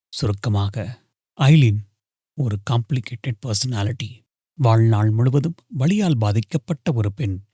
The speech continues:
அந்த வலியை கொடூரமான வன்முறையாக வெளிப்படுத்தி ஒரு சீரியல் கில்லராக மாறியிருந்தாள். திடீரென யாரோ ஒருவரின் இருமல் சத்தம். நிகழ்காலத்துக்குத் திரும்பினாள். நிமிர்ந்தாள்.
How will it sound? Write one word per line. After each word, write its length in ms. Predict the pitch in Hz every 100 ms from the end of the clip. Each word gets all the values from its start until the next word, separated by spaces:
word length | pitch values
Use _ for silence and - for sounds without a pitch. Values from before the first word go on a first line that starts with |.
| _
அந்த 260 | 143 101 98
வலியை 500 | 98 101 98 90 - _ _
கொடூரமான 640 | - 120 135 131 131 135
வன்முறையாக 640 | 127 98 98 98 98 95 98
வெளிப்படுத்தி 680 | 95 104 139 131 - 185 180 _ _ _ -
ஒரு 180 | 233
சீரியல் 440 | 196 - 226 - 143 -
கில்லராக 420 | 117 104 104 98
மாறியிருந்தாள். 760 | 98 98 95 92 101 98 - _ _ _ _
திடீரென 560 | - 180 190 120 98 101 _ -
யாரோ 320 | 170 185 170
ஒருவரின் 480 | 151 127 107 95 92
இருமல் 180 | 98
சத்தம். 400 | 98 98 101 - _ _ _ _ - 110
நிகழ்காலத்துக்குத் 880 | 101 98 95 98 101 107 - 101 113
திரும்பினாள். 440 | 95 95 92 160 _ _ -
நிமிர்ந்தாள். 500 | 110 104 101 135 110